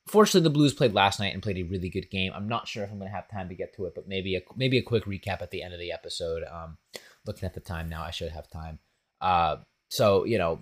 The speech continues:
it's been a bit, little bit inconsistent there. I do think the loss of Barbashev is going to hurt in that aspect, but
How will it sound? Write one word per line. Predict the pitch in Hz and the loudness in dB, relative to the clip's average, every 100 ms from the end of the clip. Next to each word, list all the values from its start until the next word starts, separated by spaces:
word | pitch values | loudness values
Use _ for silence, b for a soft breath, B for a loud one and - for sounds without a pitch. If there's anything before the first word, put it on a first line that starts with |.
| - | -8
it's | - 120 | -6 -6
been | - 143 | 0 0
a | 131 | 2
bit, | 131 | 4
little | 120 113 123 | 4 2 2
bit | 117 | 2
inconsistent | 117 113 107 110 - 104 | 0 -6 -6 -2 -2 -2
there. | 92 98 98 | 0 2 4
I | 76 | 2
do | 95 113 | -2 -4
think | 107 110 101 | -6 -6 -4
the | |
loss | 98 92 92 | 0 0 0
of | 87 | -2
Barbashev | 92 87 101 80 | -2 -2 -4 -6
is | - | -8
going | 92 | -10
to | 85 | -10
hurt | - 123 117 - | -2 2 2 0
in | 101 | -4
that | 98 - | -4 -2
aspect, | 87 - 85 85 | -4 -4 -8 -8
but | - - | -8 -8